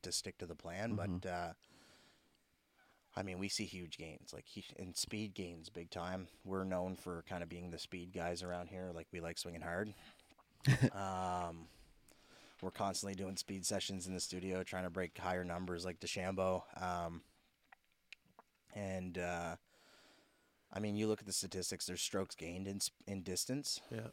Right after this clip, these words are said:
Speaker 1: So we, we take that as an advantage. Um, so we're constantly trying to swing harder so that our natural speeds, so, like, when we hit the course, we're not, like, just swinging out of our shoes. It's like when I swing my stock swing, it's now three or four miles an hour faster than it was last year.
Speaker 3: Awesome.
Speaker 1: Yeah.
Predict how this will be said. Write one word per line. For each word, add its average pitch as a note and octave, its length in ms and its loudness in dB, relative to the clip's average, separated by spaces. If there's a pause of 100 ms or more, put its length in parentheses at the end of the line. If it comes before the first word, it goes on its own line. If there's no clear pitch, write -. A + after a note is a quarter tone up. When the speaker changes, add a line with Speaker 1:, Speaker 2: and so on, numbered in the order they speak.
Speaker 1:
So F2+ 240 -2
we, F2+ 340 -6
we F#2 100 -4
take F2+ 220 -6
that F#2 120 -2
as E2+ 120 -4
an E2+ 100 -6
advantage. D#2+ 720 -6
Um, F2 540 -6
so F2+ 140 -4
we're F2 160 -8
constantly F2 440 -4
trying E2+ 340 -6
to E2+ 60 -8
swing F2+ 240 -6
harder F2 480 -4 (520)
so - 120 0
that F#2 140 4
our E2+ 100 0
natural E2 500 -4
speeds, D#2+ 460 -6
so, - 140 0
like, D#2 180 -6
when E2 80 -8
we F2 80 -6
hit F2 140 -8
the - 80 -10
course, E2+ 340 -4
we're D#2+ 100 -8
not, E2 220 -6
like, - 120 -10 (120)
just - 200 -6 (240)
swinging G#2+ 280 -2
out E2 120 0
of E2+ 60 -4
our E2 80 -4
shoes. A2 460 2
It's F2+ 180 -4
like F2 160 -2 (560)
when G2+ 140 2
I G2 80 4
swing G2 240 0
my E2 80 -4
stock F#2+ 380 2
swing, E2+ 260 -2
it's - 180 -8
now F2 200 0
three F#2 140 -6
or D2 60 -6
four E2 200 -6
miles D#2 240 -6
an D2 60 -6
hour C2+ 140 -4
faster - 320 -6
than C#2+ 120 -10
it - 80 -10
was A#2 180 -8
last - 280 -8
year. - 180 -16 (100)
Speaker 3:
Awesome. - 420 -4
Speaker 1:
Yeah. G3 120 -8